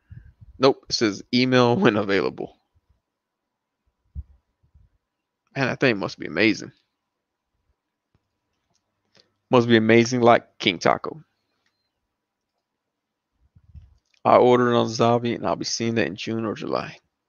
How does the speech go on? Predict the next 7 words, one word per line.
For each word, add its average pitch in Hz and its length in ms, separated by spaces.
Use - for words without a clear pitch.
Dang 127 360
it. - 480
King 131 240
Taco - 480
love. - 420
Hulkbuster. - 760
Mm. 139 960